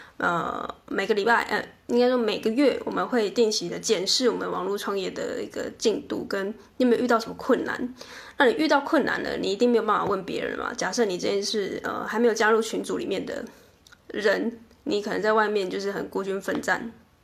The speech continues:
创作者都是非常孤独的啦，因为过去也是很孤独嘛。那有时候会很彷徨，有时候很孤单。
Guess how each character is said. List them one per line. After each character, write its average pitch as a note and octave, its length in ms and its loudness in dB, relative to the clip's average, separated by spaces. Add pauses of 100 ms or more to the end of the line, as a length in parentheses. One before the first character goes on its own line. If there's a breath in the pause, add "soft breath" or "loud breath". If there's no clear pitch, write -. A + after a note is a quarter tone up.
(460)
创 D4 160 6
作 C#4 100 6
者 C4 140 0
都 F#3+ 100 0
是 G#3+ 80 2
非 A3 80 2
常 F#3 200 0
孤 F#3+ 160 -2
独 - 180 -6
的 - 100 -4
啦， - 140 0
因 G#3+ 80 2
为 G3+ 80 2
过 G3 160 -2
去 G3+ 140 -4
也 F3+ 80 -4
是 - 120 -8 (120)
很 F#3 200 -6
孤 G3 220 -6
独 - 220 -6
嘛。 - 120 -2 (440 loud breath)
那 F#3+ 240 2
有 F#3 80 0
时 A3 100 0
候 A3 80 2
会 B3 80 4
很 F3 100 0
彷 F#3 220 0
徨， F#3 180 -2
有 F3 60 -4
时 F#3+ 80 -6
候 F#3 60 -2
很 F3 100 -4
孤 F3+ 160 -4
单。 F3+ 260 0